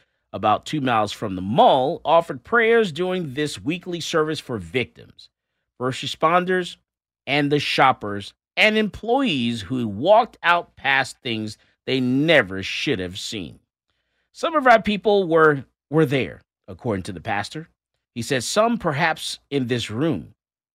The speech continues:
He said, "Some of our students were working in those stores and will be changed forever by this," according to the pastor. Recalling the phone conversations with police officers, he said,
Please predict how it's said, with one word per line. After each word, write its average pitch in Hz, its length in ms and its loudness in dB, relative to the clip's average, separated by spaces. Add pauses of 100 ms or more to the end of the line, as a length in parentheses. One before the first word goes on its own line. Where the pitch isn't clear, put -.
(720)
He 120 120 -2
said, 117 240 -2
"Some 247 340 0
of 190 120 0
our 156 140 4
students 143 540 -2
were 117 120 -2
working 220 760 0
in 135 220 -2
those 117 280 -2
stores 202 680 0 (300)
and 127 240 -2
will 131 180 0
be 107 240 -4
changed 196 600 -6
forever 113 1000 0 (260)
by 107 380 4
this," - 680 -12 (200)
according 98 480 -8
to 107 100 -12
the 98 80 -12
pastor. - 480 -14 (960)
Recalling 311 420 4
the 254 60 2
phone 254 280 2
conversations 139 600 0
with 123 160 -4
police 180 280 -4
officers, 110 380 -2
he 127 120 -4
said, 139 360 2